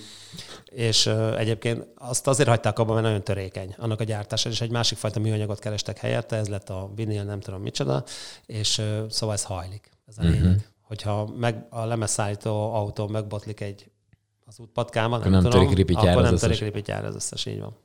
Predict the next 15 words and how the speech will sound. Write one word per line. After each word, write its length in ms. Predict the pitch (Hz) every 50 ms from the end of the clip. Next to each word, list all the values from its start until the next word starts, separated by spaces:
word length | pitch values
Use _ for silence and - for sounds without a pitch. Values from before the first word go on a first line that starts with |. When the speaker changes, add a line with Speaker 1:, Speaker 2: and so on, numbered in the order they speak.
| _ _ -
Speaker 2:
Oké. 360 | 90 90 - - 139 - - - - - - - - - - 302 - - 349 -
<laughs> 720 | - - - - - - - 208 208 202 190 190 170 135
Ö, 460 | - 131 120 120 120 123 123 123 123 123 120 123 - _ _ _ _
Speaker 1:
De 120 | _ - 110
ha 120 | 120 127
bakelitet 380 | 120 131 123 - 123 113 113 104
mondanak, 320 | 113 110 110 107 101 -
nem 140 | 117 117 107
sértődünk 480 | - - 104 95 - 98 90 90 87 87
meg. 140 | 90 90 - - 101 101 95
Speaker 2:
Oké. 280 | 90 - - 76 - - - - _ _ _ _ _ _ _
Ö, 380 | 98 101 104 104 104 104 104 - - -
mikor 460 | - 98 117 175 180 - 147 120 101
volt 340 | 90 101 104 104 95 82 - - - _ _ _ _ _ _ _
az 340 | 110 110 113 113 110 101